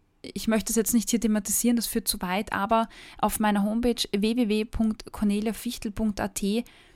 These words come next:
äh, bekommst du ein kostenloses E-Book und dort werden diese ganzen Aspekte wirklich im Detail behandelt. Hol dir das und fang wirklich an, daran zu arbeiten. Du findest dort auch einen,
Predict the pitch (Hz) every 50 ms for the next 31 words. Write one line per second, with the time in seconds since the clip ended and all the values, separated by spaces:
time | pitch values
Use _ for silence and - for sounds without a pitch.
0 | - _ _ _ _ _ _ _ - 214 208 208 202 202 196 202 - - - 208
1 | 202 202 196 - - - 208 208 208 202 202 202 202 196 196 - - _ - -
2 | - 208 196 190 - 220 214 - - 240 220 220 214 233 214 - - - 226 247
3 | 247 - 285 294 311 302 - - - - - - - - - - _ - 214 214
4 | 214 214 208 208 196 - 196 180 180 214 - - 208 208 196 190 202 202 202 202
5 | 208 - 214 196 - 180 185 202 196 - - - 202 196 196 190 - 190 - -
6 | - 185 185 185 - - 208 196 196 190 - - 180 202 202 196 - 196 - 208
7 | 196 202 190 196 175 185 190 190 196 185 185 175 180 185 190 180 - - - -
8 | - - - - - - 240 247 262 254 262 247 233 220 220 214 - - 220 202
9 | - - 226 202 - 233 220 233 233 226 - 226 214 - - - 196 202 208 202
10 | 196 - - - - - - 190 190 196 202 202 190 190 - 208 202 190 180 180
11 | - 185 185 185 - - 185 185 190 - - - _ _ _ _ _ _ - -
12 | - - - - 226 - - 254 254 269 247 - - 233 208 208 214 - - -
13 | - - 196 202 208 - - - 208 208 202 202 208 202 196 202 196 196 190 190